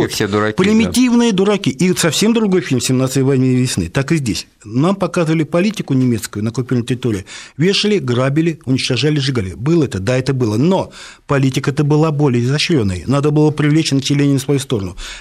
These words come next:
Speaker 1: Поэтому немцы разрешали отдельным библиотекам работать. После чего? После того, там как изымался весь пласт советской книги, да, разрешали оставлять русскую классику, за исключением Украины. Там это было запрещено. Но эти библиотеки наводняли своими книгами.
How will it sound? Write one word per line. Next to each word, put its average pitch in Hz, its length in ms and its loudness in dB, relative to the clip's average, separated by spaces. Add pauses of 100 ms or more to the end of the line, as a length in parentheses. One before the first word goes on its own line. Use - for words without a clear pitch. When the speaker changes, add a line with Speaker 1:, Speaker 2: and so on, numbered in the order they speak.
Speaker 1:
Поэтому 165 320 2
немцы 180 380 2
разрешали 139 720 0
отдельным 139 520 0
библиотекам 127 440 0
работать. 113 380 -2
После 208 280 -2
чего? 160 360 -2 (300)
После 170 220 0
того, 196 280 2
там 135 220 0
как - 280 -2
изымался 160 540 2
весь 143 220 0
пласт 156 280 -2
советской 143 420 0
книги, 170 320 -2 (280)
да, 139 460 -4
разрешали 185 480 0
оставлять 156 420 0
русскую 151 320 0
классику, 135 540 -2
за 135 60 -4
исключением 139 440 0
Украины. 123 380 0
Там 120 160 -2
это 120 180 -4
было 120 200 0
запрещено. 117 580 -6 (260)
Но 156 320 2 (300)
эти 151 200 0
библиотеки 151 380 0
наводняли 127 540 2
своими 220 480 2
книгами. 98 560 -4